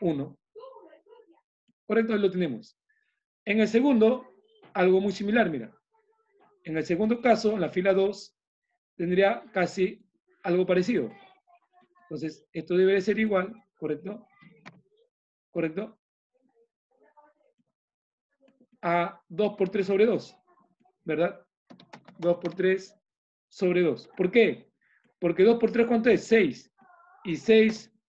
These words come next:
entre dos cuánto es? Tres. Ahí está, mira.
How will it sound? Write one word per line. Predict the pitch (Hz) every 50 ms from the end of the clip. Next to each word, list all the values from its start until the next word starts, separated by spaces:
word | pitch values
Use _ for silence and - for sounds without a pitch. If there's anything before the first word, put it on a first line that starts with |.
| _ _ _ _ - _
entre | - 190 185 185 190 196
dos | 208 214 208
cuánto | 220 208 202 - 214
es? | 185 139 - - _
Tres. | 175 165 156 143 135 - - _ _
Ahí | - 165 165
está, | 139 - 240 233
mira. | 196 151 120 107